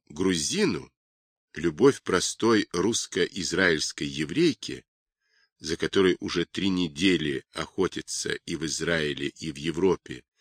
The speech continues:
вся К Г Бшная агентура, не только сотрясала всю государственную машину страны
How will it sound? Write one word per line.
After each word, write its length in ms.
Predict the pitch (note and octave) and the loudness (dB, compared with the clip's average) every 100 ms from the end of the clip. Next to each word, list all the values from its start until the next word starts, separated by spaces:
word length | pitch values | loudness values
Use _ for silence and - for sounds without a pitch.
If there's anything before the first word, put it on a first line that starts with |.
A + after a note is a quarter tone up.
| _ _ - | _ _ -6
вся 320 | - F#2 F2 | -2 2 0
К 160 | - | 0
Г 160 | D2 D#2+ | -2 -2
Бшная 460 | C2+ F2 - E2 D2 | 0 0 0 -4 -4
агентура, 680 | D2 C#2 - C#3+ E3+ D#2 - _ _ _ _ _ _ _ _ - - _ | -6 -10 -4 0 0 -2 -10 _ _ _ _ _ _ _ _ -20 -20 _
не 100 | - | 2
только 320 | D3 C3+ A#2 | 4 4 0
сотрясала 800 | - A2 - G#2+ - G#2 F#2+ D2+ | 0 -4 -2 0 2 2 2 2
всю 320 | C#2+ - F#2+ | -4 -4 -4
государственную 960 | D#2+ E2 - D2+ F2+ D#2+ - D#2 D2+ D2+ | -2 -2 -4 0 0 0 -6 -6 -6 -4
машину 500 | D2+ D2+ - D#2+ C#2 | -4 -4 -4 -4 -4
страны 680 | - - D#2 D#2+ D2+ C2+ | -6 -6 -4 -4 -4 -6